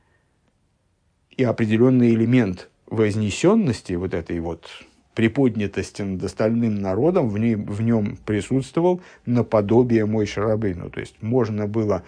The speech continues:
<laughs> на-, народу не пришло бы в голову сказать, что Аарон первосвященник — это какой-то такой, ну, всё-таки рядовой человек, такой же, как мы.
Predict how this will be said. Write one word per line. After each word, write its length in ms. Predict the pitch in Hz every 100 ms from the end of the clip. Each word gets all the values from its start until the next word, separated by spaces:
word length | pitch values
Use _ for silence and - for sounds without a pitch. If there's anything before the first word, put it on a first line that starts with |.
| -
<laughs> 140 | -
на-, 380 | - 143 143 117
народу 420 | 117 120 143 120
не 120 | 117 120
пришло 300 | 123 131 131
бы 120 | 107
в 80 | 104
голову 280 | 107 95
сказать, 420 | - - 95 131 -
что 260 | - 98 - - -
Аарон 580 | 107 107 98 98 107 117
первосвященник — 720 | 98 95 90 95 - 156 131 117
это 160 | 113
какой-то 380 | 113 - 110 104
такой, 340 | 98 - 85 85
ну, 100 | 117
всё-таки 340 | - 95 -
рядовой 480 | 104 107 120 107 92
человек, 440 | - 120 151 214
такой 320 | - 254 202 139
же, 80 |
как 240 | 113 - -
мы. 180 | -